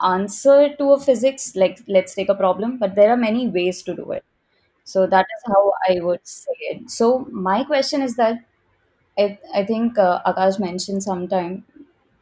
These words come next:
earlier that if you, if you're, if you want peace from it, you will get peace from it. But if you're going, like, if you're go-, if you go with it with the intention to fight,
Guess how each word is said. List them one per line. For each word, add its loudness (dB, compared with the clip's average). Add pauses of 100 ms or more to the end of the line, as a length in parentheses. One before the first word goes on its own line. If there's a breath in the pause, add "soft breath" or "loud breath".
(260)
earlier 2 (100)
that 0 (600)
if -4
you, 2
if -4
you're, 0
if -4
you -2
want 0
peace -4
from 4
it, -6 (1400)
you 0
will 2
get 2
peace -8
from -2
it. -6 (180)
But 2
if -2
you're -2
going, -2
like, -2
if -12
you're -2
go-, -10 (160)
if -12
you -6
go 2
with -4
it -2
with -8
the 2
intention 0
to -4
fight, -8